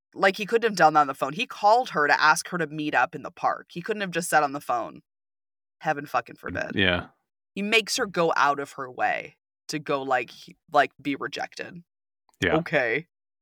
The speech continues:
Speaker 2: Okay.
Speaker 1: Sounds like my ex. I know. "Let me drive an hour to see you, and <laughs> you're just gonna dump me."
Speaker 2: Nope.
Speaker 1: "We can still hang out if you want, though."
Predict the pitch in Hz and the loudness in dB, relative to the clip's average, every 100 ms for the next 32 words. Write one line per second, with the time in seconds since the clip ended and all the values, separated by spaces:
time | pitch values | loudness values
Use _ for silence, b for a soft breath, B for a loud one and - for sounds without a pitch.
0 | _ 113 107 101 85 92 _ _ 170 156 | _ -2 0 2 0 -2 _ _ -2 0
1 | 151 143 135 131 135 - - _ _ - | -2 -2 0 0 -4 -10 -14 _ _ -6
2 | 156 151 151 139 139 156 - - 175 185 | -2 2 2 2 -2 -4 -4 -6 -6 -2
3 | 190 156 156 160 165 147 135 131 127 139 | -2 -2 6 6 8 4 2 2 -2 -8
4 | - - 147 139 127 123 131 175 170 190 | -10 -8 -6 -4 -4 -6 -6 -6 0 0
5 | 190 175 156 143 147 139 127 127 131 _ | 0 -4 -6 -4 -2 -4 -4 -8 -10 _
6 | _ _ _ _ _ _ _ 113 107 107 | _ _ _ _ _ _ _ 2 4 2
7 | 185 170 156 143 135 131 113 - 120 120 | -2 -2 2 0 0 -4 -6 -4 -4 -4